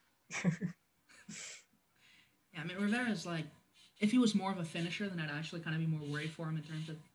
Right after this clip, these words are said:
Speaker 2: physical drop-off, but he's used to
Speaker 1: Yeah.
Speaker 2: just fighting fifteen controlled minutes over and over.
Speaker 1: As long as he doesn't stop being, like, strong and having decent reflexes, I think, uh, he'll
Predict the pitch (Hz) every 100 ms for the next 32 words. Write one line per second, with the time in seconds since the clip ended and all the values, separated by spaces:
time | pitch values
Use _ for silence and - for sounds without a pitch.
0 | _ - 165 170 156 151 156 165 170 156
1 | 143 156 147 123 117 117 - - 151 151
2 | 143 165 165 165 143 160 - 156 143 147
3 | 147 143 143 143 147 160 165 - - _
4 | _ _ - 143 160 180 170 170 143 143
5 | - 135 127 131 123 123 123 123 - 135
6 | 127 131 123 123 123 120 123 - 139 131
7 | 120 139 - 151 131 120 143 147 - 58
8 | - 151 -